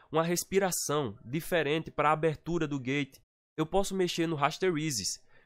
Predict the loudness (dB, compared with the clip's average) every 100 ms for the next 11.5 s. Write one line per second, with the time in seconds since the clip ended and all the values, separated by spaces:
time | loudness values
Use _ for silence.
0 | -2 -2 2 0 0 0 0 2 0 0
1 | -2 -2 0 0 0 0 0 2 0 -4
2 | -4 -2 0 0 -2 0 2 2 0 -8
3 | -8 -2 0 2 2 2 -2 -2 -2 -2
4 | -2 0 0 0 -2 -4 -4 0 0 -2
5 | -12 _ _ _ -10 -2 0 2 4 4
6 | 4 2 2 0 0 -6 -2 -2 -2 -2
7 | -2 -2 0 0 0 0 0 0 0 -2
8 | -4 -4 -4 -12 _ -20 _ -8 -4 0
9 | 0 2 2 2 2 0 0 2 2 0
10 | -2 -2 -2 0 0 0 -6 -2 0 2
11 | 2 -2 -2 -6